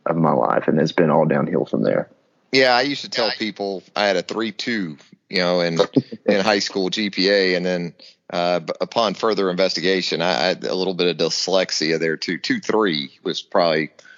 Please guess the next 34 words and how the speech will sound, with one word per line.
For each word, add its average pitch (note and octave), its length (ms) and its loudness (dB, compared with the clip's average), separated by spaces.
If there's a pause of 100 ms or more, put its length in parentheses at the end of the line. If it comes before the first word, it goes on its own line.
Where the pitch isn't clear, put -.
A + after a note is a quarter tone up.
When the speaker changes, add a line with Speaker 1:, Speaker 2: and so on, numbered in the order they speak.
(180)
Speaker 2:
more A2 200 4
along G#2 280 2
those F#2 200 0
lines. F#2 400 0
But B2 320 2 (220)
hey, E3+ 160 4
let's G3 180 0
get F#3+ 180 -2
into F3+ 200 -2
some D3+ 220 -4
Alabama C3 600 0
men's A#2+ 260 -4
basketball A2+ 680 0
as G#2 80 -6
we G2+ 120 -10
crank A#2 320 -6
things G#2+ 240 -4
up G#2+ 200 0
on G#2 120 -2
this G2 120 -4
Tuesday G#2+ 380 -4
edition G2+ 340 -2
of F#2 60 -10
the F2+ 80 -4
Bama G#2 300 0
Online G2+ 420 0
Podcast. G#2+ 720 0 (420)
All F3 420 2
S E3+ 360 -2
E D#3 160 -6
C D#3+ 360 -4
accolades B2 1300 -2 (580)
come C3 220 0
out A2+ 300 0